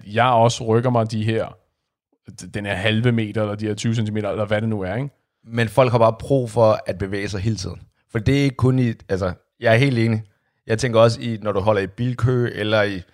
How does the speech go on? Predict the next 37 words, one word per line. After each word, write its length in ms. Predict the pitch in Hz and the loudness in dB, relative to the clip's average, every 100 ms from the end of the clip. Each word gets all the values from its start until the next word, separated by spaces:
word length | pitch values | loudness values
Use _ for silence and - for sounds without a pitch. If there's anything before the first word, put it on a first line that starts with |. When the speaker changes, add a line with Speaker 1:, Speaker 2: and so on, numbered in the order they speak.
| _ _ _ | _ _ _
Speaker 2:
for 80 | 98 | -10
eksempel 300 | 98 98 101 | -6 -6 -6
hvis, 260 | 95 90 - _ _ | -10 -10 -14 _ _
i 80 | 107 | -2
lufthavnen, 600 | 107 110 - 92 82 90 _ | 0 0 -2 -4 -6 -14 _
Speaker 1:
Mhm. 300 | 117 110 117 - - | -4 -2 -2 -6 -4
Speaker 2:
hvor 160 | 101 | -2
man 140 | 101 95 | -2 -2
står 160 | 101 | -2
i 60 | 95 | -2
kø. 260 | 120 101 - _ _ _ - | -2 -4 -6 _ _ _ -4
Så 120 | 117 | -2
snart 320 | - 135 135 | 0 -2 0
der 60 | 120 | 0
er 40 | |
en, 140 | 147 | 0
der 80 | 135 | 0
lige 140 | 127 127 | 2 4
rykker 260 | 120 120 | 4 2
sig 140 | 120 104 | 0 -2
lidt, 160 | 110 | 0
ikke, 160 | 117 - - | 0 -4 -12
så 220 | - 131 - - | 0 2 0 -6
har 240 | 110 123 | 2 4
du 100 | 139 | 4
bare 240 | 113 117 | 6 6
rykket 380 | 110 113 110 113 - - | 6 2 2 -2 -2 -8
snart, 320 | 110 104 104 | 0 0 0
fordi 160 | - 107 | -4 0
folk 240 | 143 135 | 4 6
Speaker 1:
Præcis. 140 | 139 | 8
Speaker 2:
kigger 140 | 165 240 | 8 6
sådan, 180 | 135 113 | 2 0
"Hey, 260 | 123 131 123 | 0 2 4
der 60 | |
er 40 | 113 | 6
altså" 420 | 113 113 120 | 4 4 4